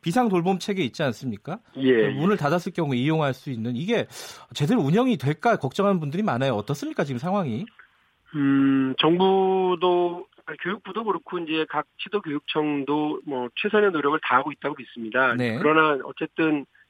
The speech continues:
Speaker 2: 이 돌봄 체계를 이용하기가 어렵거나 그마저도 너무 떨어져 있거나
Speaker 1: 네.
Speaker 2: 하는 학부모님들 같은 경우가 있으실 거예요. 그래서
Speaker 1: 예.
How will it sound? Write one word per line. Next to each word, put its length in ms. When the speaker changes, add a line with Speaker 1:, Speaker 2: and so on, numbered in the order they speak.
Speaker 2:
이 260
돌봄 320
체계를 720
이용하기가 720
어렵거나 800
그마저도 600
너무 200
떨어져 400
있거나 600
Speaker 1:
네. 300
Speaker 2:
하는 360
학부모님들 800
같은 280
경우가 400
있으실 420
거예요. 1040
그래서 260
Speaker 1:
예. 60